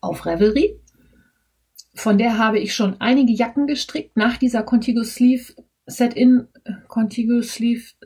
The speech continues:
Contiguous Set-in Sleeve, ja, jedenfalls nach dieser Contiguous Methode.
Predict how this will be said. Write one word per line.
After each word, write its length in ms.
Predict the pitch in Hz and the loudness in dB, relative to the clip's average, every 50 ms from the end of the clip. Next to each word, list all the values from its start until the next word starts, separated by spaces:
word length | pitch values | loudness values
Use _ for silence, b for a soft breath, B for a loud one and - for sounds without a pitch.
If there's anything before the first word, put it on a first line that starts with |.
| _ - - - | _ -20 -20 -12
Contiguous 500 | - - 220 202 190 254 254 254 240 240 | -6 -2 -2 -2 0 0 0 0 0 -2
Set-in 280 | - 240 240 - 254 247 | -2 -4 -2 0 0 0
Sleeve, 400 | 240 - - 247 247 240 - - | 0 2 2 2 2 2 0 -2
ja, 180 | 180 180 170 156 | -4 -2 -2 0
jedenfalls 380 | 156 165 165 165 190 185 185 | -2 -2 -2 0 0 0 0
nach 100 | 190 185 | 0 0
dieser 200 | 185 185 185 180 | 0 0 -2 -2
Contiguous 560 | 180 - 185 180 - 262 247 247 262 269 262 | 0 -2 -2 -2 0 0 2 2 2 0 0
Methode. 500 | 269 262 254 - 269 269 277 311 330 - | 0 0 0 0 -2 -2 -2 -2 -6 -8